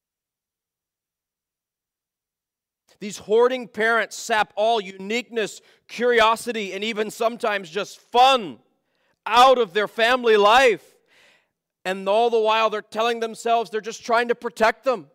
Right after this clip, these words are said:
It's control. They create unhealthy dependence. After all, mother knows best. Godly and loving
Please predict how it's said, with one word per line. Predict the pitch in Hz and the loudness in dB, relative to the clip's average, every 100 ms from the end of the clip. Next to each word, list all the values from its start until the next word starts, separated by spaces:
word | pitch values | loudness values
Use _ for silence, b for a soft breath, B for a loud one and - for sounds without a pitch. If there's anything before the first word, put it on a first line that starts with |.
| _ _ _ _ _ _ _ _ _ | _ _ _ _ _ _ _ _ _
It's | 214 - | -8 -8
control. | - 226 - - 214 196 139 113 - _ _ _ _ _ _ _ _ b b - | -14 -14 -12 -6 -4 -4 -4 -8 -16 _ _ _ _ _ _ _ _ b b -4
They | 208 | -4
create | - 226 208 208 - | 0 2 2 0 2
unhealthy | 220 262 254 196 233 240 233 226 202 b b b _ | 4 4 0 0 2 2 -2 -6 -6 b b b _
dependence. | 135 - 214 233 202 151 135 - - | -8 -4 -2 -2 -2 -6 -8 -16 -4
After | 202 208 - 196 | -2 -2 -4 -4
all, | 202 190 160 131 b - | 0 0 0 -4 b -18
mother | 180 208 220 208 190 160 - - | -4 2 2 0 -4 -6 -10 -10
knows | 180 190 185 127 | 0 0 0 -4
best. | 165 143 110 - _ _ _ _ _ _ _ _ _ _ _ _ _ _ _ _ _ _ _ _ _ _ _ _ _ _ _ _ _ | -2 -2 -2 -12 _ _ _ _ _ _ _ _ _ _ _ _ _ _ _ _ _ _ _ _ _ _ _ _ _ _ _ _ _
Godly | 123 135 139 123 113 107 | -8 -8 -8 -12 -14 -14
and | 117 117 113 | -18 -16 -12
loving | 127 123 120 | -14 -14 -20